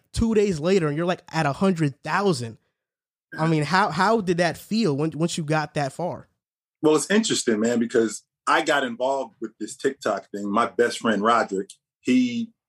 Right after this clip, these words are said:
Speaker 2: was visiting his kids, and he comes back and tells me about it. And I'm thinking, "TikTok," 'cause I'm, I don't do social media very much, but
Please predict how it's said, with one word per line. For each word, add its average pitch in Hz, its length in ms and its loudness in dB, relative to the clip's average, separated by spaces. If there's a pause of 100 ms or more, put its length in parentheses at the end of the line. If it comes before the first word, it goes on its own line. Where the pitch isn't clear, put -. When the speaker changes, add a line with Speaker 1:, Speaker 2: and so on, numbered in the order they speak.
(580)
Speaker 2:
was 98 300 -4
visiting 113 460 2
his 101 140 -6
kids, 117 600 0 (500)
and 110 80 -10
he 131 120 0
comes 117 260 0
back 113 240 0
and 101 80 -4
tells 117 260 2
me 123 120 4
about 98 320 -2
it. - 80 -16 (340)
And 95 260 -8
I'm 117 140 -2
thinking, 98 360 -2
"TikTok," - 460 -2
'cause 135 120 0
I'm, 214 100 2
I 175 100 2
don't 175 140 0
do 185 80 0
social 147 380 -4
media 101 340 -8 (180)
very 104 200 -2
much, 90 440 -10
but 110 260 0